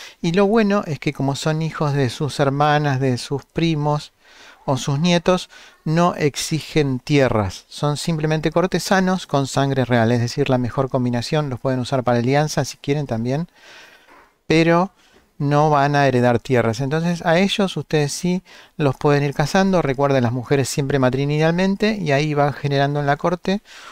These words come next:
una, un criadero de familiares que no va a influir con la herencia.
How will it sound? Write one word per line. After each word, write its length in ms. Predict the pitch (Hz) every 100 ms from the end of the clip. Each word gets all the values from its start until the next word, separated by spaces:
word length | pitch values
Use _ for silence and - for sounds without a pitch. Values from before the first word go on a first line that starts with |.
| -
una, 760 | - 139 139 127 123 113 110 131 _
un 280 | 170 139 127
criadero 720 | 123 131 127 139 160 175 240
de 200 | 151 131
familiares 680 | - 120 135 147 160 180 - - - - -
que 220 | 160 170
no 300 | 156 151 143
va 100 | 139
a 60 |
influir 440 | 143 120 135 131 131
con 200 | 131 117
la 80 | 110
herencia. 440 | 110 104 -